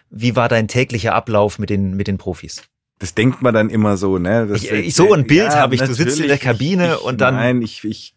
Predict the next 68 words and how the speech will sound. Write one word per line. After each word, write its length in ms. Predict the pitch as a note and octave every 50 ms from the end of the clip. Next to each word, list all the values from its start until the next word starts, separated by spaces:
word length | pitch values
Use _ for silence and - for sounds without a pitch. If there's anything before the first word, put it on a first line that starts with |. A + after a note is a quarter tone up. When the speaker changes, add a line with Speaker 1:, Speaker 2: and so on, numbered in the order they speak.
| _
Speaker 2:
gehe 160 | - G2+ A2 B2
zum 300 | - - C3 A#2 A2+ G#2+
Spiel 800 | - - - - - G2+ A2+ B2+ C3+ C#3 C#3+ C3 A#2+ C#3 C#3 - - -
und 340 | A2+ A2 A2 G2+ - -
wenn, 320 | A2+ A2 G#2+ A2+ G#2 G2 G#2 -
muss 220 | A#2+ C3 C#3+ C#3+
dann 160 | - C3+ C3 C3
immer, 160 | C3 C3 -
<laughs> 60 | -
guck 200 | - - D#3+ -
schon 220 | - - - C#3+ A#2
immer, 160 | C3 C3 A#2+
ob 100 | A#2 G#2+
ich 120 | A#2+ -
den 140 | - G#2 G2
Nachbar 340 | G2+ G2+ - _ - A2+ G#2
sehe, 180 | - G#2 G2 F#2
weil 160 | G2 G#2 G#2 - - - - - - - - A2+ -
der 160 | F#2 G#2+ G#2
kommt, 240 | - F#2 D2+ - C#3+
"Mach 200 | A#2 B2 - -
sie 280 | - - B2+ A#2+ A2+
wieder 360 | B2 C3+ C3 A#2 G#2+ G#2+ - -
heiß", 640 | - D#3+ D#3 C#3 C3+ B2+ C3 B2+ - - - A#2 A2+ A#2+
ne? 400 | A#2+ B2 C#3+ C3+ B2 A2+ A#2 A2
Und 140 | A2 A2+ G#2+
Speaker 1:
<laughs> 0 |
Speaker 2:
ich 180 | G#2+ G#2+ G#2+ G#2+
mach 240 | A2 G#2+ - - -
doch 180 | - G#2 F#2+
niemanden 360 | A2 G#2+ G2+ G#2 G2+ G2 F#2
heiß. 440 | F#2+ G2+ G#2+ G#2 D3+ D3 - - - - E3+ F3 F3 F3 D#3 C3 - -
Da 80 | - A2
muss 140 | B2+ C3+ A#2
man 80 | A#2
sich 100 | A2+ A#2
auch 80 | G2 F2+
vorstellen, 460 | - G#2+ G#2+ A2 - A2 G#2 G2+ F#2+
das 160 | F#2+ F#2+ -
ist 100 | G2 -
ja, 140 | - G2 F#2+
äh, 320 | F#2 F2+ - - G#2 G2 G2
nah, 320 | G2 F#2+ G2 G2+ G2 F#2
äh, 680 | - - - - - - - - - - - - - -
am 180 | - - G2+ F#2+
Albern 460 | - F#2+ G#2 A2 A2+ A2 G#2 G2 F#2+
dann, 260 | F2 F2 F2 E2+ E2
ne? 160 | F2+ F#2 G2 G#2+
Wenn 80 | G#2
man 140 | F#2+ F#2+ F#2+
dann 80 | F2 F2+
meint, 280 | F#2 F2 F2 F2+ E2+
man 100 | F2+ F2+
müsste 200 | F#2 F#2 - -
jetzt 140 | F#2+ E2 -
als 180 | F2 E2+ - -
Psychologe 640 | - - G2+ E2 F#2 F2 E2+ F2 G2+ G#2+ G#2 E2+
vor 140 | - F#2+ F2+
dem 80 | F#2+
Spiel 200 | F2+ - - G2
dann 160 | G2 G2+ F2+ F2+
noch 140 | F2+ D#2+
irgendeine, 320 | C#2 F#2+ F#2 G2+ F#2 F2+ E2+
eine 180 | C2 C#2+ E2+ F2
Show 240 | - - G2+ B2 C3+
abziehen 360 | - _ - - F2+ F2 F2+
oder 140 | E2+ F2+ E2+
sowas. 320 | F#2 F#2 F2 F2+ F2+